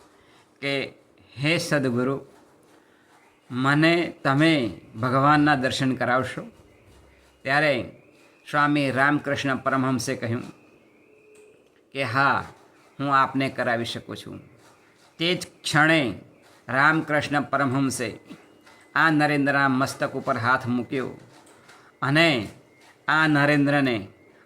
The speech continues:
અત્ર તત્ર સર્વત્ર એ ભગવાનનો સાક્ષાત્કાર થયો, એટલે કે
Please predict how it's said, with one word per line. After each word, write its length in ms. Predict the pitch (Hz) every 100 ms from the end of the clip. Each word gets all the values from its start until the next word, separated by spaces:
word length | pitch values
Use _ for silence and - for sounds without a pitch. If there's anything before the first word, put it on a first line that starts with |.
| _ -
અત્ર 420 | 160 156 170 165
તત્ર 360 | 160 139 147
સર્વત્ર 640 | 135 143 135 143 139 120 95 - - _ - -
એ 180 | 135 135
ભગવાનનો 760 | 107 120 123 127 135 131 135
સાક્ષાત્કાર 880 | 120 - 110 - - 135 - 123 120
થયો, 460 | 117 - 143 123 101 - - - _ - -
એટલે 220 | 143 170
કે 320 | 160 160 113